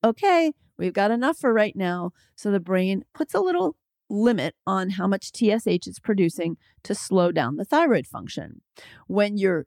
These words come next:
starting to get lower on T three and T four, that signals your brain to produce more. It ramps up production of T S H, and that sends more signal to your thyroid to produce more thyroid hormone. So the negative feedback loop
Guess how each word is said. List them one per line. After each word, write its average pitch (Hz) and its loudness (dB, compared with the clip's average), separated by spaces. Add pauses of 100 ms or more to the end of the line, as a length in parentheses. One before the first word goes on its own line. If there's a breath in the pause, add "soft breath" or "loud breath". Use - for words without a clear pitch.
(120)
starting 190 0
to 190 -4
get 165 -2
lower 175 0
on 143 -8
T - -10
three 156 -6
and 160 -6
T - -6
four, 113 -4 (340 soft breath)
that 165 0 (100)
signals 180 -6
your 208 0
brain 139 -4
to 190 -14
produce 170 -6
more. 156 0
It 165 -6
ramps 147 -4
up - -4
production 190 -2
of 175 -6
T - -2
S 190 0
H, 160 -2 (340 soft breath)
and 170 4
that 147 0
sends 160 -2
more 165 0
signal 165 0
to - -8
your 190 2
thyroid 147 -2 (260)
to - -6
produce 160 0 (200)
more 170 4
thyroid 147 -4
hormone. 170 -4
So 180 -4
the 156 2
negative 185 0
feedback 160 -4
loop 151 -6